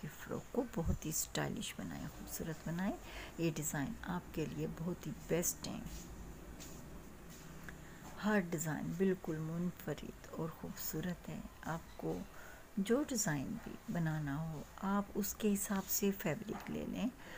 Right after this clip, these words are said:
और प्यारी सी ये डिज़ाइनिंग आप बना कर देखें, बहुत अच्छी लगेगी। बहुत प्यारे प्यारे ये डिज़ाइन हैं, बहुत ही स्टाइलिश से ये बेबी फ्रॉक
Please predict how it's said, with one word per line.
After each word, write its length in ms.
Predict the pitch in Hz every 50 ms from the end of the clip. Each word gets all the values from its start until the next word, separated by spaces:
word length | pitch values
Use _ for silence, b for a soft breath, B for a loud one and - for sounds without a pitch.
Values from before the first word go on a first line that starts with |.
| B B B B B -
और 280 | - 156 151 151 160 160 - - - -
प्यारी 580 | 208 202 196 196 196 196 196 196 185 180 175
सी 220 | 170 - - - 147
ये 120 | 156 151 - -
डिज़ाइनिंग 680 | 151 143 156 156 151 147 147 143 - - 170 180 180 185 - - B B B B B B B -
आप 160 | 170 170 160
बना 300 | - - 151 147 143 135 - - - -
कर 100 | 165 151 147 143
देखें, 520 | - - - - - 185 190 196 208 208 196
बहुत 460 | 175 175 175 - - 196 208 208 -
अच्छी 280 | 185 - - - - 151
लगेगी। 500 | 143 147 143 - - 151 - - 165 156 180 180
बहुत 480 | 175 - - 208 208 214 220 208 - -
प्यारे 240 | - 160 143 139 147 - -
प्यारे 220 | 151 151 147 156 156
ये 240 | 151 151 151 151 156
डिज़ाइन 440 | 156 156 156 165 160 160 156 156 156
हैं, 240 | 160 165 170 180 170 B B B B B B B B B -
बहुत 260 | 247 285 294 - -
ही 120 | 262 262 247
स्टाइलिश 760 | - - - - - 202 202 196 202 202 202 202 208 202 202
से 320 | - - - - 196 190
ये 160 | 180 180 185 170
बेबी 340 | 165 175 170 165 170 180 175
फ्रॉक 720 | - - - 165 165 165 165 165 170 170 180 180 - -